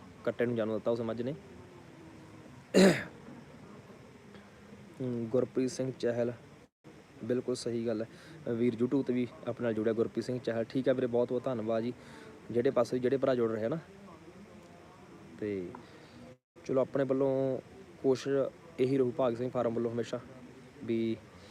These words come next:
ਆਮ ਫਾਰਮਰ ਨੂੰ ਸਹੀ ਸੇਧ ਮਿਲੇ, ਸਹੀ ਚੀਜ਼ ਮਿਲੇ, ਸਹੀ ਬੰਦੇ ਨਾਲ ਉਹਦਾ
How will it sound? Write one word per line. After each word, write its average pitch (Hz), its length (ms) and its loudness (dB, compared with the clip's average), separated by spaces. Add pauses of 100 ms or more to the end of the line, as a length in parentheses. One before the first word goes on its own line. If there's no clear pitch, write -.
(220)
ਆਮ 120 200 2
ਫਾਰਮਰ 120 380 0
ਨੂੰ 127 120 0
ਸਹੀ 117 260 -2
ਸੇਧ 117 200 2
ਮਿਲੇ, 117 260 0 (840)
ਸਹੀ 131 260 2
ਚੀਜ਼ 117 240 -2
ਮਿਲੇ, 117 260 0 (760)
ਸਹੀ 170 220 4
ਬੰਦੇ 139 240 4
ਨਾਲ 123 80 2
ਉਹਦਾ 127 320 4